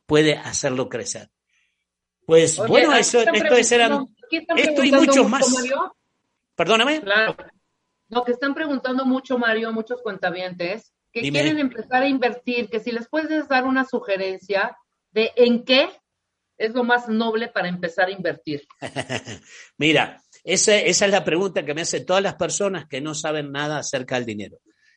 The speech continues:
Speaker 1: Me
Speaker 2: Ajá.
Speaker 1: dice, "Dime en qué, dime en qué, dime en qué". Mira, yo te lo voy a decir, tienes que invertir en algo que sea muy seguro. Ya luego te enseñaré a invertir en riesgo.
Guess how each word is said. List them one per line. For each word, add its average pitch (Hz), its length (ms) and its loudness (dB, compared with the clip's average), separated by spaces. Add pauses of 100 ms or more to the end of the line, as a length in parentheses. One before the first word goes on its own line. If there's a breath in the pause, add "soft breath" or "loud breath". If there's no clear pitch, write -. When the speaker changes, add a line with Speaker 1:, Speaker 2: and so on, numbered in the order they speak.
Speaker 1:
Me 156 80 -4
Speaker 2:
Ajá. 151 140 0
Speaker 1:
dice, 160 60 -2
"Dime 269 240 -2
en 254 80 -2
qué, 254 180 2
dime 247 200 -2
en 220 100 -2
qué, 226 160 0
dime 208 180 -4
en 165 80 -8
qué". 151 260 -8 (360)
Mira, 147 320 -4
yo 214 180 0
te 262 100 -2
lo 262 100 0
voy 254 140 2
a 220 60 2
decir, 175 380 -6
tienes 220 240 -6
que 233 100 -6
invertir 220 400 0
en 214 140 2
algo 208 240 -2
que 170 100 -6
sea 190 180 -4
muy 190 200 -6
seguro. 165 560 -2 (880 soft breath)
Ya 170 220 0
luego 208 440 4
te 220 120 -2
enseñaré 170 600 -2
a 156 120 -4
invertir 147 580 -4
en 139 160 -6
riesgo. 127 580 -6